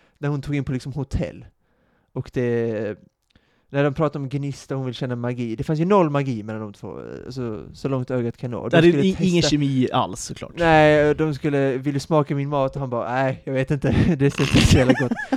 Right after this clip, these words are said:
Speaker 1: Och man känner, "Nej, vad helvete."
Speaker 2: To-,
Speaker 1: Vad är det som
Speaker 2: tondöva
Speaker 1: händer?
Speaker 2: män-, två tondöva människor. <laughs> Här är det.
Speaker 1: Ja, s-, s-, verkligen. Och sen, så överraskade han henne på någon keramikgrej. Jag vet inte om du såg det.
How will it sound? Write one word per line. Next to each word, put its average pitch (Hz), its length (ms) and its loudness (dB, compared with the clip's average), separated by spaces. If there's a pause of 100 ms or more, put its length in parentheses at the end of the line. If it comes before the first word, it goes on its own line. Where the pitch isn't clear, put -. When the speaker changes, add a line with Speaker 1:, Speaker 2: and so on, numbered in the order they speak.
(160)
Speaker 1:
Och 160 80 2
man 151 120 2
känner, 165 140 -2
"Nej, 156 220 0
vad 143 220 0
helvete." 175 440 0 (320)
Speaker 2:
To-, 202 220 0
Speaker 1:
Vad 160 80 0
är - 20 4
det 165 60 0
som - 0 -
Speaker 2:
tondöva 180 100 4
Speaker 1:
händer? 143 160 4
Speaker 2:
män-, 147 220 -4
två 233 140 -2
tondöva 165 540 -4
människor. 127 520 -8
<laughs> - 60 -20
Här 120 120 -10 (240)
är - 100 -14
det. - 60 -16
Speaker 1:
Ja, 139 320 -4 (600)
s-, - 200 -10 (120)
s-, - 260 -14
verkligen. 123 540 -6
Och 131 60 -8
sen, 160 200 -6 (200)
så 180 120 -4
överraskade 180 480 2
han 151 60 -6
henne 143 80 -6
på 151 120 -8
någon 139 140 -4
keramikgrej. 139 800 -4 (160)
Jag - 100 -20
vet 123 80 -12
inte 123 120 -8
om 123 60 -8
du 120 60 -8
såg 117 180 -2
det. - 80 -10